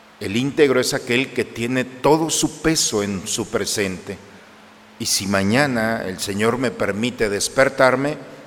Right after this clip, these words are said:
pues entonces tendré otra oportunidad, pero hoy es mi oportunidad.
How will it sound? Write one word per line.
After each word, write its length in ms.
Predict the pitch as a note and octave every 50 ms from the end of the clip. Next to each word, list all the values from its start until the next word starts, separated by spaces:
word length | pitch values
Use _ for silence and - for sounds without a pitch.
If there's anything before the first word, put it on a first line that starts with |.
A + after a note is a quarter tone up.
| - - - -
pues 160 | G#2+ - -
entonces 680 | G#2+ G2 F#2+ F#2+ - A2 A2+ A2+ - A#2+ A2+ G2 -
tendré 360 | - - F#2+ G2 F#2+ A2 A2 G#2+
otra 280 | A2 A2+ A2 C3 A2+
oportunidad, 760 | G#2+ G#2+ - - G#2 G2+ - - G2 G2+ G2 G2+ G#2 A#2 A2 -
pero 240 | - A2 G2+ F#2 F#2 - - - -
hoy 380 | - C3+ D#3 D#3+ D#3+ C3 A#2 A#2
es 180 | A2 G#2 - F#2+
mi 100 | G2+ G2
oportunidad. 840 | F#2+ - - F#2+ F2+ F2 - - F#2 F2+ F2 F2 E2+ E2+ D#2+ D2+